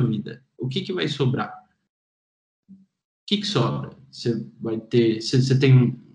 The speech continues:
né, um relacionamento bacana com a tua família, você tem amigos legais, você tem hobbies, você tem, enfim, você tem outras coisas que te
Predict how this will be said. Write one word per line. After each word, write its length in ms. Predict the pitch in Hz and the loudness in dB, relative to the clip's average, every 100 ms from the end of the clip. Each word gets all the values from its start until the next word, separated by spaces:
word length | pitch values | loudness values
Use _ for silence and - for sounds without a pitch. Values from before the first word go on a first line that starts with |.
| - | -2
né, 140 | 127 | 0
um 80 | 123 | 2
relacionamento 640 | 117 117 - 113 113 107 | 0 -4 -4 -4 -4 -8
bacana 340 | 110 107 131 - | -10 -6 -4 -4
com 80 | - | -6
a 40 | |
tua 120 | 104 | -16
família, 460 | - - 127 139 - | -18 -2 2 4 2
você 160 | - | -2
tem 180 | 117 117 | -6 -6
amigos 360 | 110 120 117 110 | 2 2 2 -4
legais, 680 | 110 120 127 123 123 - _ _ - - - | -6 0 2 4 2 -2 _ _ -20 -20 -8
você 260 | 117 117 135 | -4 0 2
tem 200 | 120 120 | 4 4
hobbies, 960 | 117 120 120 123 123 117 - - - - _ _ | 6 6 6 6 6 6 2 -8 -12 -20 _ _
você 440 | 113 110 - 120 | -2 0 0 0
tem, 520 | - 120 120 120 120 120 | 4 6 6 4 4 2
enfim, 300 | 117 117 107 | 0 -4 -4
você 280 | 113 - | -8 -8
tem 180 | - 117 | -4 -4
outras 440 | 127 151 - 147 131 | 2 2 2 0 -2
coisas 500 | - 123 123 117 - | 2 4 4 0 -8
que 180 | - 127 | -10 -8
te 720 | 113 - 120 113 110 107 - | -6 -2 0 0 0 -4 -6